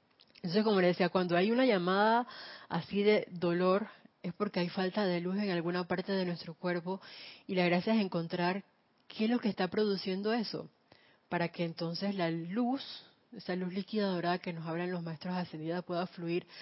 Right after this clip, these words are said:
a través de todo nuestro sistema nervioso, a todas nuestras coyunturas, a todas nuestras células, y que nosotros podamos manifestar toda esa belleza, toda esa salud, toda esa juventud,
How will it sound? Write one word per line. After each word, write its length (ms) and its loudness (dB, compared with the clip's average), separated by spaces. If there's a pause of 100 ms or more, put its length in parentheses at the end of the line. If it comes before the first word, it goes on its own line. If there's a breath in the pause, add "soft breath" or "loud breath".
(280 loud breath)
a 120 0
través 340 2
de 100 2
todo 280 2
nuestro 260 -2
sistema 420 -2
nervioso, 1080 -4
a 80 -8
todas 180 -2
nuestras 300 -2
coyunturas, 640 -2
a 40 -6
todas 220 0
nuestras 420 -4
células, 580 0 (540 loud breath)
y 100 -8
que 140 2
nosotros 420 -2
podamos 360 -2
manifestar 600 -4
toda 240 0
esa 160 -6
belleza, 420 -4
toda 220 -2
esa 160 -6
salud, 400 -6
toda 260 -2
esa 320 -2 (560 loud breath)
juventud, 880 0